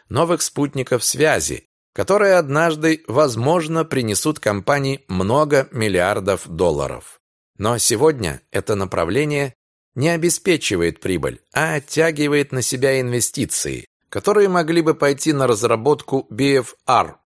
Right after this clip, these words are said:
В связи с этим Маск заинтересовался Луной. Когда он впервые говорил о возможной отправке B F R на Луну, его тон был скорее смиренным и даже смущённым, чем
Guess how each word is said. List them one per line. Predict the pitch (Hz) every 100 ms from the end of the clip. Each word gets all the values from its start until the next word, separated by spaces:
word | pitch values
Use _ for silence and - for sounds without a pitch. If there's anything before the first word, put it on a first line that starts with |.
| _ _ -
В |
связи | - 120 120 135
с | -
этим | 160 160 95 78 -
Маск | - 107 156 - -
заинтересовался | 107 117 131 127 117 - 120 135 135 - 123
Луной. | 127 139 131 71 - _ _ _
Когда | - 90 151
он | 180 156
впервые | - 135 131 165
говорил | 147 127 131 139 147 -
о | - 120
возможной | 135 117 139 151 131 135
отправке | 123 - 135 135 - 139 120
B | 110 123 127
F | 110 - -
R | 131 123 113
на | 113
Луну, | 113 110 120 165 165 _ _ _
его | - 117 156
тон | 156 190 170
был | 151 156
скорее | - 139 151 156 156
смиренным | - - 127 131 135 170 151 107 90 85 _
и | 95
даже | 110 135 131
смущённым, | 120 127 117 - - 170 160 156 135
чем | - 156 147